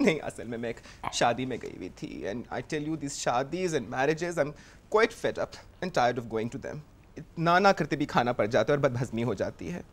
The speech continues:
तुम सुनाओ, आजकल कौन सी डाइट पर हो? एटकिंस, मायामी बीच या स्कार्सडेल?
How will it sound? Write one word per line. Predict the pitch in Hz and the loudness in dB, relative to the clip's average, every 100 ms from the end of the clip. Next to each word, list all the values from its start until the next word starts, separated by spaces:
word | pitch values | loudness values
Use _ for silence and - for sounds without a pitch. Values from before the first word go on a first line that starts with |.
| - - | -20 2
तुम | 208 | 2
सुनाओ, | 208 156 117 - - - - - | 6 4 4 0 -6 -16 0 6
आजकल | 131 - 165 | 6 6 2
कौन | 123 | 2
सी | - 170 | 2 6
डाइट | 120 123 - | 8 8 4
पर | 131 | 0
हो? | 156 302 - 226 226 | 0 -4 2 6 6
एटकिंस, | - - 349 - 185 | 6 4 2 2 6
मायामी | 160 143 151 | 8 8 6
बीच | 147 160 - - | 2 0 4 6
या | 135 | 6
स्कार्सडेल? | - - - 156 156 - 143 - | 4 -6 6 8 8 6 0 0